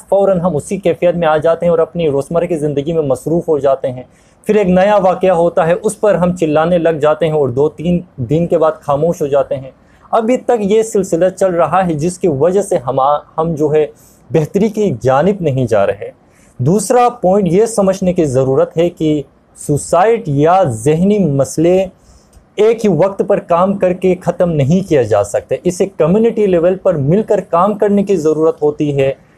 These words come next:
हमें community के तमाम इदारों को utilize करने की ज़रूरत होती है। civil इदारों को involve करना होता है, government के इदारों को involve करना होता है, आपके hospitals को involve करना होता है, आपके educational institutes को involve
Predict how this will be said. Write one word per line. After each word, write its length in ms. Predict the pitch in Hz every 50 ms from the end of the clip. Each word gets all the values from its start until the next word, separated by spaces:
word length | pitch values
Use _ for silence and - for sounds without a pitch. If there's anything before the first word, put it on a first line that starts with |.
| _ _ _ -
हमें 380 | 156 160 185 202 208 202 185
community 440 | 202 - 180 170 196 220 240 233 226
के 80 | 170 202
तमाम 500 | 202 - 165 156 180 208 233 240 233 214 -
इदारों 320 | 190 170 165 156 180 220 220
को 140 | 226 226 190
utilize 520 | 156 156 - - 156 156 160 185 190 -
करने 280 | - 180 170 165 160 143
की 120 | - 147
ज़रूरत 400 | 131 127 127 117 123 123 - -
होती 200 | 120 117 - 123
है। 140 | 107 120 110
civil 420 | - - - 175 165 220 233 208 - 180
इदारों 360 | 160 165 160 160 160 180 185
को 140 | 180 214 196
involve 340 | 180 165 156 165 180 180 180 - -
करना 200 | 175 170 170 165
होता 260 | 156 160 156 156 160
है, 60 | 151
government 460 | 135 123 143 156 160 180 202 214 208
के 60 | 214
इदारों 300 | 185 170 165 160 165 165
को 120 | 160 - 175
involve 300 | 165 156 147 165 170 - -
करना 240 | - 170 156 160 156
होता 280 | 147 147 143 - - 143
है, 220 | 135 135 127 - _ - - - - - 151
आपके 380 | 147 160 160 - - 180 165 156 - -
hospitals 480 | 156 - - - 226 190 254 240 - -
को 100 | - 214
involve 320 | 190 185 170 175 180 175 180 -
करना 200 | 180 165 170 165
होता 300 | 151 156 151 147 - 151
है, 60 | 151
आपके 300 | 151 143 143 139 - -
educational 640 | - 156 139 143 - 185 196 190 202 202 202 180 180
institutes 540 | 156 143 - - 160 - 180 190 185 -
को 100 | - -
involve 320 | 160 143 139 131 135 135